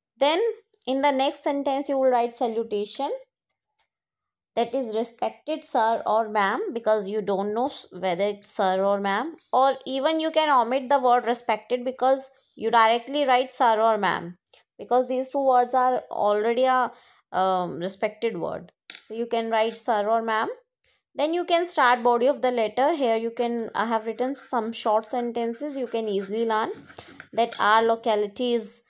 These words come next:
uh, the dirtiest in the district because it is the, uh, locality which has kacha roads. These roads become muddy during rainy season.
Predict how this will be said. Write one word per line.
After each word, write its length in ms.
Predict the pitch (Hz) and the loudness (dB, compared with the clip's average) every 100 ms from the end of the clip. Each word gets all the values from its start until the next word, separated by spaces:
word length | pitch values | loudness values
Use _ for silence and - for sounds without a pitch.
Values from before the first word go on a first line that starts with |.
| _ _ _ _ | _ _ _ _
uh, 200 | - 196 | -2 2
the 120 | 196 | 2
dirtiest 800 | 180 214 220 220 285 294 320 - | 0 2 2 0 2 2 2 0
in 260 | 233 254 240 | -2 0 0
the 100 | 233 | 0
district 760 | 214 226 - 233 240 233 - - | 0 -4 -4 0 0 -2 -16 -10
because 280 | 214 220 220 | 0 0 0
it 160 | 214 | -2
is 300 | 226 214 202 | -2 -2 -6
the, 420 | - 214 208 196 196 _ _ _ _ _ - | 0 2 2 0 -6 _ _ _ _ _ -4
uh, 60 | |
locality 680 | 196 202 220 202 196 196 233 | -2 0 2 2 0 -4 -4
which 280 | 208 208 - | -4 -6 -2
has 260 | 214 196 - | 0 0 -2
kacha 540 | 214 214 - 226 214 | -6 -6 -4 0 2
roads. 560 | 208 208 202 190 - - _ - | 4 2 2 -2 -12 -20 _ -12
These 280 | 208 202 | -10 -4
roads 240 | 208 196 196 | 0 0 0
become 420 | 196 190 190 185 | -6 -2 -2 -2
muddy 360 | 185 190 226 233 | -2 0 -2 -4
during 400 | 226 220 214 220 | -2 -2 -2 -2
rainy 260 | 208 202 | -2 -2
season. 600 | 214 208 196 202 190 190 | -6 -8 -6 -4 -4 -6